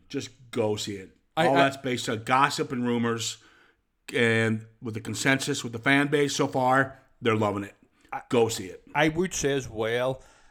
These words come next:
Speaker 2: that, um, yeah, not all YouTubers we're talking about, but there is a loud vocal minority. Obviously, not everyone on YouTube doing reviews and stuff are doing this shit, uh, but it is the ones who, you know, sort of,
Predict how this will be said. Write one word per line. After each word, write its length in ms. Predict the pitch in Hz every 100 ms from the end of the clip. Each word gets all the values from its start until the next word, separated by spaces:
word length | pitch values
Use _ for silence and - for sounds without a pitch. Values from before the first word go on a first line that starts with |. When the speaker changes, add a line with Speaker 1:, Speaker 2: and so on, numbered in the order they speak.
| _
Speaker 2:
that, 360 | 120 117 - -
um, 520 | 120 120 120 110 117 - _ _ -
yeah, 260 | 156 143 110
not 300 | 139 139 135
all 260 | 120 107 104
YouTubers 680 | - 120 117 - 120 117 110
we're 60 |
talking 300 | 107 117 110 113
about, 380 | - 113 110
but 160 | - 113
there 160 | 117 117
is 260 | 120 117 -
a 100 | 117
loud 400 | 110 107 113 113
vocal 340 | - 110 117
minority. 560 | 104 104 101 92 92 98 _ _ _ _ _
Obviously, 420 | 131 135 131 135
not 240 | 120 113 107
everyone 460 | 123 110 117 113 113
on 120 | 113
YouTube 540 | 110 107 - 120 113 -
doing 200 | 120 110
reviews 400 | 107 107 107 104
and 80 | 110
stuff 240 | - 107
are 60 | 104
doing 280 | - 110 104
this 140 | 107
shit, 400 | - - 113 - - - - -
uh, 180 | 110 113
but 180 | 107 113
it 100 | 110
is 220 | 113 123
the 80 | 131
ones 440 | 110 110 117 110 -
who, 440 | 117 113 110 107 -
you 140 | 135 117
know, 360 | 110 110 110 101
sort 360 | - 120 113
of, 360 | 113 113 107